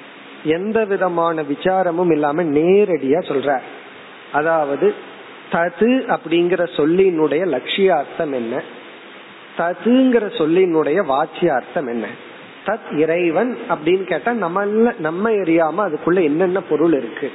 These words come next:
நம்ம பார்த்த மூணு பொருளையும் சொல்ல போற. அதே போல, துவம், நான், ஜீவன் சொன்னா அதனுடைய வாச்சியார்த்தம் என்ன? வாச்சியார்த்தம்னா, எந்த ஒரு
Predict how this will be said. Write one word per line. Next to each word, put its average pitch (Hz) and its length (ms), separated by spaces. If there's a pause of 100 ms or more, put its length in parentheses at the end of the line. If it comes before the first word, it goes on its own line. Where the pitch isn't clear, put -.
நம்ம 156 220
பார்த்த 165 360
மூணு 165 320
பொருளையும் 151 420
சொல்ல 143 180
போற. 127 320 (680)
அதே 214 300
போல, 196 340 (140)
துவம், 170 420
நான், 160 520 (320)
ஜீவன் 196 600
சொன்னா 170 380 (140)
அதனுடைய 156 480
வாச்சியார்த்தம் 165 880
என்ன? 131 260
வாச்சியார்த்தம்னா, 190 1000 (400)
எந்த 214 460
ஒரு 170 280